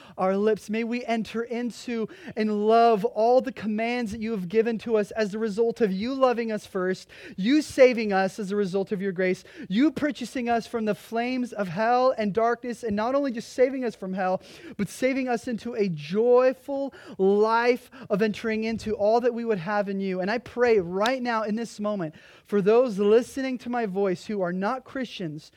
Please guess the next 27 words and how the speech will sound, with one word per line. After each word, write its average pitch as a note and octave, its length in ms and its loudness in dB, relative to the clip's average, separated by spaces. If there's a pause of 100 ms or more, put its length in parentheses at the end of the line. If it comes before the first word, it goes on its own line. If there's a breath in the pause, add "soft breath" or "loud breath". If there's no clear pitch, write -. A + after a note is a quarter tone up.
(260 soft breath)
who G#3 140 -2
do F#3 100 -2
not A#3 300 -2
know A#3 260 0
you, E3 240 -2 (1500 loud breath)
that G#3+ 100 -4
you C4 100 2
would A#3+ 120 -2
see C#4+ 460 0
this B3+ 220 -2
great A3+ 340 2
God, F3 420 -2 (1160)
that A3+ 100 -2
you C4 120 0
would B3+ 120 -2
see D4 380 0
God B3 400 2
has G#3 200 0
died A#3 380 4
on A3+ 160 -2
the A3 80 -2
cross A#3 420 -2
to G3+ 140 -4
purchase B3+ 540 -6
your A#3 260 -2
sin A#3+ 260 -8
specifically, G#3 800 -4